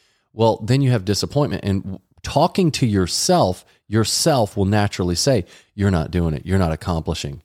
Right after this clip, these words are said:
Y-, you're, you're never gonna make it." And you're projecting powerlessness into the future, which is really what anxiety is.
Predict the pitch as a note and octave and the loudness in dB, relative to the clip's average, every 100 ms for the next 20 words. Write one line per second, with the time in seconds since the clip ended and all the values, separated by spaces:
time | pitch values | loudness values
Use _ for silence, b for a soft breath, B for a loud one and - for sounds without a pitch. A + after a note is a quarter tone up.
0 | _ _ _ _ _ _ _ - G2+ - | _ _ _ _ _ _ _ -6 -6 0
1 | G2 - G#2 G#2 F2 E2+ F2 E2 E2 - | 0 2 2 4 2 2 2 2 0 -2
2 | D#2 - G2+ F#2+ G2+ A#2 F2+ G#2 - F2 | -8 -6 0 2 2 0 2 0 0 -4
3 | - - A2+ A#2 F#2+ F2+ F#2+ E2+ F2 D#2+ | -2 0 2 2 2 0 -2 -2 -4 -4
4 | D#2+ C3 C#3 - E2+ E2+ E2+ D#2+ F2+ E2+ | -4 0 0 0 -2 -2 -4 0 0 2
5 | D#2 D#2 D#2 D2+ F#2+ G2 D2 C#2 - - | 0 -2 -4 -2 -2 -2 -2 -6 -10 -16